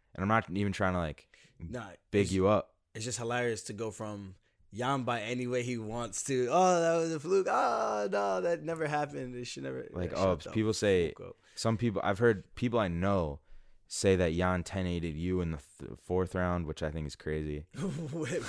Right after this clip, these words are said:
Speaker 2: wait,
Speaker 1: <laughs>
Speaker 2: what?
Speaker 1: 'Cause, 'cause they'll compare the, they'll look at just the stats, and then they'll compare, like, he had a similar amount of control time, and he had a much bigger striking difference.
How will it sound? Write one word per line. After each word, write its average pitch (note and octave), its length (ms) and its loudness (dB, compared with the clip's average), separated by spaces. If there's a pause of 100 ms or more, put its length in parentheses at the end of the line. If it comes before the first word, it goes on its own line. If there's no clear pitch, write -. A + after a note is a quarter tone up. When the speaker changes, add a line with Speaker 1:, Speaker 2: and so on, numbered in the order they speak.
(120)
Speaker 2:
wait, - 160 6
Speaker 1:
<laughs> - 0 -
Speaker 2:
what? D3 540 0
Speaker 1:
'Cause, A#2 220 6
'cause B2 260 2
they'll A#2+ 220 6
compare A#2+ 480 4
the, G#2+ 240 -2
they'll A#2+ 100 4
look B2+ 180 4
at G#2+ 120 4
just G#2+ 260 0
the G2 60 -6
stats, F2+ 580 -4
and F2+ 120 -6
then F2 100 -4
they'll F2 100 -4
compare, E2 420 -6
like, D2 200 -6 (520)
he G2 120 -4
had F2 180 0
a - 40 -12
similar G2+ 340 -2
amount F2+ 220 -2
of F2+ 60 -8
control F2+ 320 -6
time, F2 380 -8
and E2 100 -12
he E2+ 60 -8
had D#2+ 100 -6
a D#2 40 -6
much D#2+ 280 -8
bigger E2 320 -2 (400)
striking F#2+ 480 -2
difference. F2 540 -4